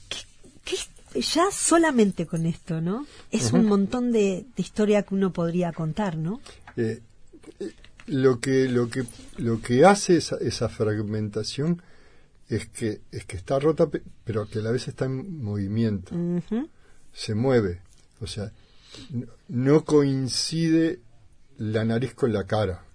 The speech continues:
Speaker 2: Este, o el brazo con el cuerpo, o no sé qué.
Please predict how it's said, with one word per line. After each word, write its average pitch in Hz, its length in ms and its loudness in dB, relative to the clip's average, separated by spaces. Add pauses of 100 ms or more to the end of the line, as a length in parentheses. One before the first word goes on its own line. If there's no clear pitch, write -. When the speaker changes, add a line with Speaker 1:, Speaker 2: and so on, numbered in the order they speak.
(1040)
Speaker 2:
Este, 98 500 -10 (560)
o 110 220 0
el 107 100 4
brazo 120 520 4
con 101 200 -6
el 101 160 -6
cuerpo, 120 440 4
o 104 280 -4
no 101 100 -8
sé 95 200 -10
qué. 123 220 2